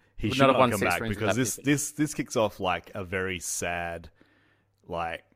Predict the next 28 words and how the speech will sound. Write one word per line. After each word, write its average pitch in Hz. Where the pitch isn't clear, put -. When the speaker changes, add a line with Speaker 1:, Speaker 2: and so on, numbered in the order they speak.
Speaker 1:
I 147
don't 185
know, 180
I 160
know 160
they 135
have 107
some 95
success, 107
but 98
then, 107
like, 98
you 113
know, 90
he 92
goes 95
to 90
the 87
Wizards 92
and 90
it's 82
like, 78
<sighs> -
just 110
let 78
it -
go, 90
Mike. 85